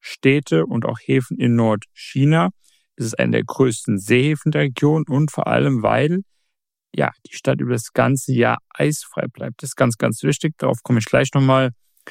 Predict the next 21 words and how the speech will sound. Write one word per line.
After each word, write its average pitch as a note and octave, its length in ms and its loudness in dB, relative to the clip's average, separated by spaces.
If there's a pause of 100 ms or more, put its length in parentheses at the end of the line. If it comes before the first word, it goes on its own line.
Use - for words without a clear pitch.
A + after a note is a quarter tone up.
(320)
Das A#2 140 0
ist G#2+ 120 -8
nämlich A#2+ 220 -2
ein A2+ 140 -2
großer A#2+ 560 0 (1080)
geostrategischer A#2 960 0
Vorteil. E3 600 0 (520)
Die - 80 4
Bevölkerung G3+ 800 2
in C3 220 0
der B2 320 2
gesamten A#2 400 -6
Verwaltungsregion C3 1200 -2
sind B2 260 -2
so A#2+ 100 -2
sieben C3+ 320 0
Komma C3+ 180 0
fünf B2+ 260 -2
Millionen A2 380 2
Menschen. D#3 560 2 (680)
Ähm, C3 480 2